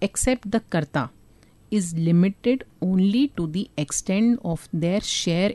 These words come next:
in the business। तो उनकी personal liability business में कुछ नहीं है। अगर business के losses होते हैं तो उनकी,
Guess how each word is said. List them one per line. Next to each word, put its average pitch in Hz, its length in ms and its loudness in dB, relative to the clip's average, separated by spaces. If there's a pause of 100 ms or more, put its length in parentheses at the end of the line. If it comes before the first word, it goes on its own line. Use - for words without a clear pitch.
in 143 160 -2
the 196 180 2
business। 147 580 0 (720)
तो - 220 -2
उनकी 214 340 4
personal 240 600 2
liability 170 640 0
business 156 480 -2
में 240 120 2 (180)
कुछ - 260 0
नहीं 127 160 -4
है। 135 220 -10 (320)
अगर 175 240 0
business 170 420 0
के 190 140 -6
losses 160 420 0
होते 165 320 0
हैं 190 260 0 (480)
तो 185 200 -4
उनकी, 240 480 2